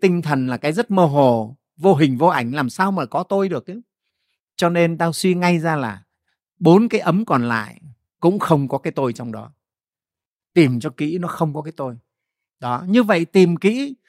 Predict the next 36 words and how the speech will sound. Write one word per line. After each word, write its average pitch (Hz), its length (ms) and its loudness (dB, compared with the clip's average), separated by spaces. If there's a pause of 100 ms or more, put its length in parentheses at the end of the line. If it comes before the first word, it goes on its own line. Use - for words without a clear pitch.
(160)
trong 226 220 -2
cả 135 240 -2
năm 220 280 0
cái 226 120 -6
ấm 214 300 0
này 127 320 -4 (420)
đều 131 440 2
không 196 360 -2
có 202 120 -4
cái 233 180 -4
gì 143 320 -6
là 110 180 -8
tôi 180 280 -10
cả. 98 280 -14 (800)
Hóa 175 240 2
ra 165 380 -4 (260)
cái 185 100 2
tôi 190 280 4
là 160 100 0
một 120 220 -4
cái 180 360 -4 (400)
ảo 117 280 -4
tưởng 120 420 -2
đấy. 202 200 -10 (340)
Cái 208 100 0
tôi 220 320 4
là 185 120 -2
một 120 100 -4
cái 190 160 -2
chúng 220 220 -6
ta 220 180 -8
ảo 160 380 0
tưởng, 156 280 4
thưa 214 120 -6
đại 160 160 -8
chúng. 214 200 -8